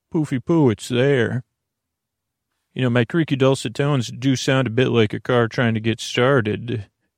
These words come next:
because, uh, the, the same thing. See, how many times are you gonna talk about this?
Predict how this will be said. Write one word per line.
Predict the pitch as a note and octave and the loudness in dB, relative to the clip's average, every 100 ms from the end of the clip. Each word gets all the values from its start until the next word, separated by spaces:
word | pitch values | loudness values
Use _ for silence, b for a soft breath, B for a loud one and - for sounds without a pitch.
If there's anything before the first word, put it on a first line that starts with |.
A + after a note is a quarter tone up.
| - | -14
because, | A#2+ A#2+ - A#2 - - | -10 -8 -4 -4 -6 -4
uh, | A#2 A2 A2 A2+ | 0 2 0 0
the, | B2 A#2+ | 0 2
the | - A#2 G#2+ | 0 -2 -6
same | - B2+ A2+ | -4 -2 -2
thing. | - C#3 E3 G#2 A2+ G#2+ _ _ _ _ _ - | -4 -2 -2 -2 -6 -10 _ _ _ _ _ -18
See, | - B2+ | -8 -4
how | D#3 | 0
many | F#3+ | 0
times | F#3+ F3+ E3 | 0 0 0
are | D3 | -2
you | |
gonna | D3 | -4
talk | A#2+ C#3+ C3 | 0 2 2
about | B2 A#2+ A2+ | 0 -2 -2
this? | A#2 | -6